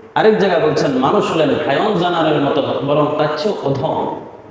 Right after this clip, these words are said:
কেন? এক জায়গায় সম্মানিত বলেছেন, আরেক জায়গায় অসম্মানিত হাইওয়ান জানোয়ারের সাথে তুলনা করেছেন। কেন? আমলের কারণে। কিসের কারণে? আমলের কারণে। এই আমল,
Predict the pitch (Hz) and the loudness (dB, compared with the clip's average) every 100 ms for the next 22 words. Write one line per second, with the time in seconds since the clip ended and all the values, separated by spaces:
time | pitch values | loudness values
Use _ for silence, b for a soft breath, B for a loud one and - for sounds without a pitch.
0 | - - - - - - - - - 143 | -20 -20 -20 -20 -20 -20 -20 -18 -2 0
1 | 139 143 143 - - - - - - - | 2 0 -2 -4 -8 -12 -20 -20 -20 -20
2 | - - - - 151 180 170 156 143 151 | -20 -20 -20 -6 -2 0 2 2 2 0
3 | 160 165 156 147 143 139 139 123 - 151 | 0 2 2 2 2 2 2 0 0 2
4 | 156 151 139 - - - 143 - 175 165 | 2 2 0 0 -2 -2 -4 -2 -2 0
5 | 156 139 131 127 139 156 202 170 170 156 | 0 0 0 0 0 0 0 0 2 0
6 | 151 143 139 165 156 143 135 131 - 107 | 0 -2 0 2 2 2 0 0 -2 -4
7 | - 160 170 160 - - - - - - | 0 0 0 -2 -4 -8 -14 -18 -20 -10
8 | - 135 139 131 127 135 - - - - | 0 2 2 2 2 0 -2 -4 -6 -12
9 | - 135 175 156 151 131 - - 147 147 | -6 -4 -2 0 0 0 -4 -6 -8 -8
10 | - - - 120 156 143 127 - - - | -8 -10 -6 -2 0 0 0 -2 -2 -4
11 | - - - - - - - - - 160 | -10 -14 -20 -20 -20 -20 -20 -16 -2 0
12 | 151 156 214 240 233 - | 0 0 2 2 2 0